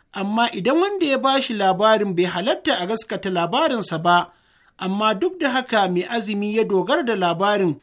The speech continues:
ya aikata abin da ke ɓata azumi, sai kuma ya bayyana lokacin shan ruwa bai yi ba, to a nan wajibi ne mutum ya ramakon azumin wannan ranar tare da yin kafara.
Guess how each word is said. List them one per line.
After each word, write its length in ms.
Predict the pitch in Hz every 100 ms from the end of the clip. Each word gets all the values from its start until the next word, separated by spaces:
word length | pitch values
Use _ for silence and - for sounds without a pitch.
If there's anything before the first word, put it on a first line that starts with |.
| _ _ _
ya 200 | - 196
aikata 440 | 262 359 349 254 -
abin 260 | 190 247 233
da 60 |
ke 220 | 208 196
ɓata 360 | 185 294 330 226
azumi, 500 | 202 190 175 175 165 156 _ _ _ -
sai 220 | - 214
kuma 280 | 220 214 214
ya 100 | 220
bayyana 340 | 202 208 202
lokacin 520 | 185 330 - - 233 226
shan 220 | 247 220
ruwa 360 | 202 202 196
bai 140 | 180 170
yi 200 | 175 180
ba, 320 | 175 175 - _ _ _ _
to 120 | 185 190
a 140 | 196
nan 220 | 214 214
wajibi 500 | 202 339 330 247 269
ne 160 | 254 233
mutum 360 | 196 180 226 190
ya 160 | 190
ramakon 500 | 214 302 320 311 311
azumin 380 | 311 247 220 220
wannan 300 | 202 180 175 175
ranar 440 | 180 185 180 156 _ _ _ _
tare 240 | 180 185 196
da 80 | 175
yin 200 | 294 -
kafara. 680 | 175 - 185 185 175 156